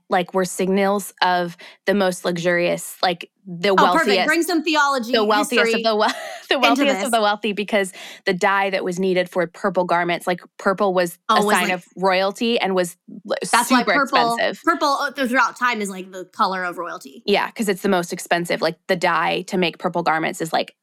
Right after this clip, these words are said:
Speaker 1: ridiculously expensive. So, anyways.
Speaker 2: Well, imagine that. So she's
Speaker 1: <laughs>
Speaker 2: wearing something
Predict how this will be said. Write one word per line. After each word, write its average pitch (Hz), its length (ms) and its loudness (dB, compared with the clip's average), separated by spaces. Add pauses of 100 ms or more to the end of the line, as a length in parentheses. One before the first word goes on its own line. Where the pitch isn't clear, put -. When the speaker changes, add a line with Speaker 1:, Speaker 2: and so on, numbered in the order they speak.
Speaker 1:
ridiculously 175 560 -2
expensive. - 480 -8
So, 147 300 0
anyways. 427 220 4
Speaker 2:
Well, 415 60 4
imagine 480 500 0
that. 415 400 2
So 392 140 0
she's 427 220 2
Speaker 1:
<laughs> 330 60 -4
Speaker 2:
wearing 359 320 0
something 233 640 -2